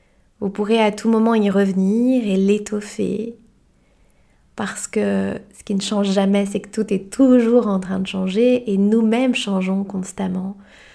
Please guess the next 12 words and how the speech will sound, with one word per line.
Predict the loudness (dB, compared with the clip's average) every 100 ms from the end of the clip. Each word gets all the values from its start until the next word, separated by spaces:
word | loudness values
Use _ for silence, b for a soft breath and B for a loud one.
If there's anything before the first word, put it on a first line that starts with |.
| B B -6
Donc | -6 -2
accueillons-nous | 0 2 4 4 4 4 4 6 4
avec | 4 2 0
beaucoup | 0 0 -2 -10
de | -10
souplesse. | -8 -10 -8 -8 -8 -10 -20 -20 _ _ _ _ _ _ _ _ _ _
Cette | -10 -4
définition | -2 -2 0 0 0 0
de | 2
la | 2
vie | 2 0
idéale | 0 0 -2 -2 -2 -4